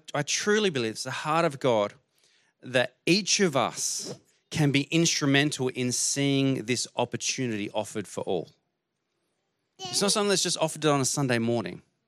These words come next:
Wouldn't that be terrible if hope and grace was just offered on a Sunday morning? No, Jesus,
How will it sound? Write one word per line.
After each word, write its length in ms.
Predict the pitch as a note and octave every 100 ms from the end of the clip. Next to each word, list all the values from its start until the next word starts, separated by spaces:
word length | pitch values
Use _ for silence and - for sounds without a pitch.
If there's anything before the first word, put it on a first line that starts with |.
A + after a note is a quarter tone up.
| _ _ _ _ _ _ _ _ _ _ _ _ _ _ _ _ _ _ _
Wouldn't 220 | - F3+ F3+
that 100 | D3+
be 80 |
terrible 400 | C#3 C#3 D#3 E3+
if 160 | C3+ - _ _ _ _ _
hope 360 | - - D3+ D3+
and 140 | C#3+
grace 320 | A2+ B2+ D3 -
was 100 | A#2+
just 200 | C3+ -
offered 260 | B2+ B2+
on 140 | C3 A#2
a 60 |
Sunday 340 | - A#2+ A2+ G2+
morning? 400 | F#2+ F2+ G2+ D#3 _ _ _ -
No, 80 | B2+
Jesus, 520 | D3+ D#3 D#3+ C#3+